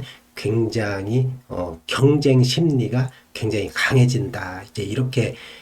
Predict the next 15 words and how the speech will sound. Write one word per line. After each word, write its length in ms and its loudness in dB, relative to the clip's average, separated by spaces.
해석을 680 4
하는데 540 2
겁재를 1500 4
깐 380 -2
사람들, 720 0
그리고 180 0
이제 160 -2
신강하고 920 4
비겁이 760 4
많은 360 4
사람들, 340 0
이제 200 -2
정화일간으로 800 4
얘기하면 420 0
이제 180 2